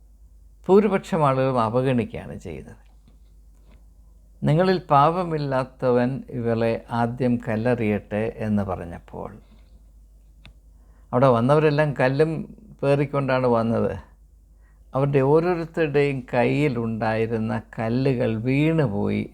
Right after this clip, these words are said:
എന്ന് നമുക്ക് ഓർമ്മയുണ്ട്. ഇവിടെ നാം പ്രത്യേകമായി ശ്രദ്ധിക്കേണ്ടത്, സാധാരണ ഈ ഭാഗം, ആ,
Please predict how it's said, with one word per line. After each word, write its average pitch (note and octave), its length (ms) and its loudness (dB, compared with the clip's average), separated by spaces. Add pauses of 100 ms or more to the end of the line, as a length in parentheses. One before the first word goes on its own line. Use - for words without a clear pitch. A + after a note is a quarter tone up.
(140)
എന്ന് G#2+ 260 -2 (1400)
നമുക്ക് A2 380 -2 (200)
ഓർമ്മയുണ്ട്. G#2+ 580 -4 (3000)
ഇവിടെ G3+ 320 4 (440)
നാം D3+ 160 -2
പ്രത്യേകമായി D#3 560 2
ശ്രദ്ധിക്കേണ്ടത്, - 760 -8 (540)
സാധാരണ C#3+ 520 2 (120)
ഈ C3 40 -2 (140)
ഭാഗം, A#2 420 -2 (1080)
ആ, A#2+ 120 0